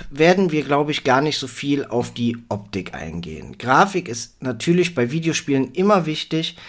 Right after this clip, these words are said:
aber wir reden hier von Game Freak, wir reden von, ähm, einem Nintendo-Spiel, einem Pokémon-Spiel.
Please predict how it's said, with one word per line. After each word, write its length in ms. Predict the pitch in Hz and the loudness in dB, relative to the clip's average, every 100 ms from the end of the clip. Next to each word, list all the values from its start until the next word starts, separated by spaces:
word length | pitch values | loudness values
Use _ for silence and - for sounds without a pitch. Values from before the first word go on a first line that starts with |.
| - - _ _ - | -20 -20 _ _ 0
aber 680 | 156 175 175 180 175 170 151 | 4 6 6 6 6 4 -2
wir 180 | 135 135 | -2 0
reden 240 | 151 156 | 0 -2
hier 260 | 139 139 123 | 0 0 0
von 680 | - 120 113 110 110 98 - - _ _ - | 0 0 2 2 0 -2 -8 -18 _ _ -10
Game 360 | 110 151 208 | 0 4 4
Freak, 400 | 208 196 190 185 | 2 -2 -2 -2
wir 160 | 131 117 | -2 0
reden 260 | 123 123 117 | 0 0 -2
von, 500 | 120 113 110 107 98 | 0 0 0 -2 -2
ähm, 400 | 104 101 98 87 | -4 -2 -2 -4
einem 160 | 101 101 | -6 -6
Nintendo-Spiel, 1300 | 101 101 151 175 165 - - 156 151 147 143 139 110 | -6 -2 2 4 4 0 -4 -2 4 6 6 4 2
einem 140 | 117 | -2
Pokémon-Spiel. 960 | 113 143 135 131 120 117 - 120 120 | 0 -2 0 0 2 0 -2 0 2